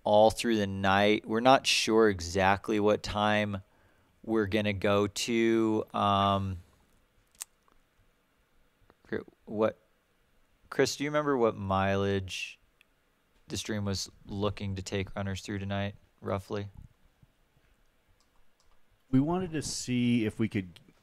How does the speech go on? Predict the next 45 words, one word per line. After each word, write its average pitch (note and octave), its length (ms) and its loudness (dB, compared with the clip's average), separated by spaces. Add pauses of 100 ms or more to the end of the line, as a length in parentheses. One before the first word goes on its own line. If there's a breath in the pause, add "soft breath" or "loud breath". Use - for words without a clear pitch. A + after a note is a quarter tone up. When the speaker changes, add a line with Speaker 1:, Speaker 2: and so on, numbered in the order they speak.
Speaker 2:
uh, F#2 440 -8 (560)
catch - 300 -6
the G#2 140 -2
first - 340 -6
runners G2 300 -4
hitting F#2 200 -4
Whiskey F2 300 -8
Row. D#2+ 480 -12 (120)
Speaker 1:
Whiskey G2 200 -6
Row, G2 220 0
Speaker 2:
Um, F#2+ 60 0
Speaker 1:
so D#2+ 100 -4
it's - 100 -10
mile A2+ 140 2
seventy-eight. F#2+ 880 -6
Speaker 2:
Yeah, G2+ 480 -2
and A#2+ 640 -2 (140)
we're C3 180 2
hoping D3+ 360 2
that B2 100 0
things A#2+ 240 -2
move A#2 160 -2
a A2 40 -6
little G#2+ 160 -2
bit G#2 120 -2
faster G#2 400 -4
than F#2+ 160 -4
they F#2+ 100 0
did F2+ 180 -2
in E2+ 100 -8
twenty F2+ 260 -8
twenty-one E2 440 -8
because E2 260 -8
that G2 140 -4
would G#2+ 80 -4
have F2+ 60 -10
been F#2 140 -6
about E2 220 -10
one D#2+ 160 -16
A D2+ 160 -16
M. - 340 -20 (160)
Speaker 1:
Okay. A2+ 180 -8
Speaker 2:
And, E2+ 340 -6
uh, D#2+ 240 -8 (760 soft breath)
I F#2+ 440 -4